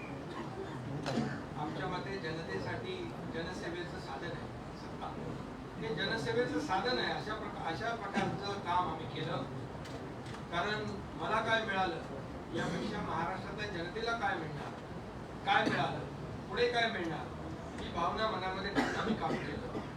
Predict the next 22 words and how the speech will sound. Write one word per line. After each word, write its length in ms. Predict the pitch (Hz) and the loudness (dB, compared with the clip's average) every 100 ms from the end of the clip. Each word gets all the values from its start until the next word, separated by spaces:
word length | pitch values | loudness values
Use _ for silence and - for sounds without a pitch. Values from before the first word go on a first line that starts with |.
| - - | -6 -4
आणि 140 | 175 | -4
ही 80 | - | -2
भावना 300 | - 165 202 | 0 0 2
मनामध्ये 500 | 196 185 202 196 190 | 2 2 2 2 2
ठेवून 160 | 190 | 2
आम्ही 220 | 196 196 190 | 0 -2 -4
सरकार 340 | 175 - 190 | -6 -2 -2
देखील 380 | 185 165 185 - | -2 -4 -6 -4
स्थापन 340 | 170 - 147 | -4 -4 -2
केलं. 340 | 143 117 113 113 - - - - - 160 | -2 -2 -4 -4 -4 -6 -8 -6 -2 0
जनतेचं 440 | 160 196 196 - | 0 2 0 0
सरकार 500 | - 160 185 190 185 | -2 0 4 4 4
जनतेसाठी. 920 | 190 - 160 202 196 - - 104 - - - - - - - | 2 0 -2 -2 -2 -2 -4 -2 -2 -2 -4 -4 -6 -8 -4
आणि 140 | - 196 | -2 2
म्हणून 320 | 190 - 226 - - - - - - | 2 2 2 0 -2 -2 -4 -4 0
मला 540 | - 185 180 175 151 - - - - - 170 | 6 10 10 10 4 0 -4 -4 -4 -2 -2
या 100 | 170 | -2
ठिकाणी 340 | 170 180 180 | -2 0 2
आपल्याला 360 | 170 170 170 - 165 165 - 175 165 165 - - - - - - - | 2 2 2 2 0 -2 -2 -2 -2 -2 -2 -2 -4 -4 -4 -4 -4
सांगायला 600 | 147 156 170 175 170 165 143 139 - - - - - - - - - | -2 0 0 2 2 2 4 6 4 0 10 10 10 6 0 0 -4
समाधान 480 | - - - - | -4 0 0 2
वाटेल 300 | - - 147 | 2 0 -2